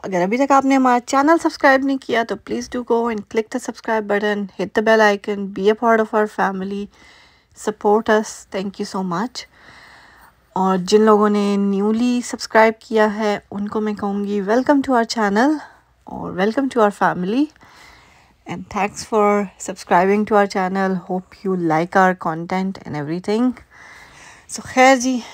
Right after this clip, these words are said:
काफ़ी लोग नए जुड़े हैं हमारे साथ, so उनके लिए आज हम अपना एक रिकैप देते हैं। So मैं रहती हूँ जी कनाडा में अपनी बेटी के साथ, और वो अभी सिर्फ चार साल की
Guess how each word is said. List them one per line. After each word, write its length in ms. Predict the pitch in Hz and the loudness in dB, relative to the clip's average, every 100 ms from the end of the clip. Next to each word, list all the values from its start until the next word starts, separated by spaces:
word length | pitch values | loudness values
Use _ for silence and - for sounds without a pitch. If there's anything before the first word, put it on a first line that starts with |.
| - 220 _ _ _ - | -12 -12 _ _ _ 0
काफ़ी 260 | 220 240 | 0 2
लोग 240 | 254 233 226 | 2 2 2
नए 260 | 214 202 | -2 -2
जुड़े 220 | 208 220 208 | 0 2 0
हैं 140 | 208 | -2
हमारे 300 | 208 196 190 | -2 -4 -4
साथ, 280 | - 208 196 | -4 -4 -4
so 460 | - - 196 190 - - | -6 -4 -2 -2 -4 -8
उनके 320 | 220 214 214 | -8 0 2
लिए 380 | 202 196 190 - - - - | 2 -2 -4 -4 -14 -12 -4
आज 300 | 196 190 - | -4 -4 -8
हम 140 | 202 190 | -6 -6
अपना 320 | 185 190 185 | -6 -6 -4
एक 240 | 180 - - _ - | -6 -8 -20 _ -6
रिकैप 480 | 226 269 - 180 - | -2 -4 -2 -6 -6
देते 280 | - - - | -12 -12 -12
हैं। 120 | - 185 - _ _ _ - - _ _ - | -16 -18 -20 _ _ _ -20 -20 _ _ -20
So 340 | - - 226 | -20 -14 -10
मैं 320 | 208 214 254 | -6 0 4
रहती 300 | 254 240 247 | 6 4 2
हूँ 100 | 247 | -2
जी 180 | 226 240 | -2 -4
कनाडा 520 | - 202 202 202 208 | 0 2 2 0 0
में 200 | 208 202 | 0 -4
अपनी 300 | - - 190 | -8 -8 -6
बेटी 340 | 190 170 175 202 | -4 -6 -6 -6
के 120 | 208 | -4
साथ, 320 | - 190 190 - _ _ _ 175 | -2 -2 -2 -6 _ _ _ -12
और 600 | 165 165 156 160 156 151 _ _ _ _ _ _ _ _ 269 | -10 -8 -6 -6 -6 -10 _ _ _ _ _ _ _ _ -6
वो 240 | 254 277 | -2 0
अभी 440 | 254 254 254 247 240 | 0 -2 -4 -6 -6
सिर्फ 300 | - 262 - | -6 -6 -6
चार 200 | - 220 | -4 -4
साल 320 | 220 247 240 | -4 -6 -6
की 240 | 233 240 | -8 -10